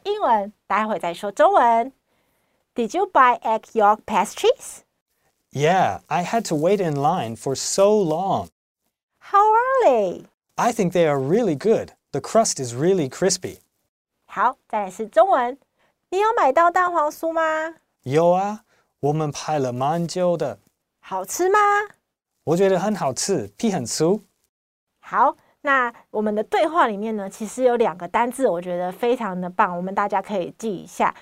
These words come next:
Speaker 1: 第一个是皮很酥的那个皮，如果我们一开始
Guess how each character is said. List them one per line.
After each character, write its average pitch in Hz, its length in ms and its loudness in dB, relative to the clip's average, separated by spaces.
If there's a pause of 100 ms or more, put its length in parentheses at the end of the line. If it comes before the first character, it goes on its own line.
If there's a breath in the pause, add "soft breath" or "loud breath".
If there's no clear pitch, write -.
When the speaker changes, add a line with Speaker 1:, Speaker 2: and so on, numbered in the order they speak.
(220 loud breath)
Speaker 1:
第 311 160 2
一 330 60 2
个 202 180 4
是 247 300 -2 (120)
皮 240 240 -4
很 226 180 -6
酥 220 220 -4
的 208 60 0
那 208 120 -4
个 202 120 -2 (100)
皮， - 380 -10 (340)
如 294 140 2
果 330 100 8
我 254 60 8
们 190 260 -4
一 330 80 -2
开 285 220 0
始 185 160 -10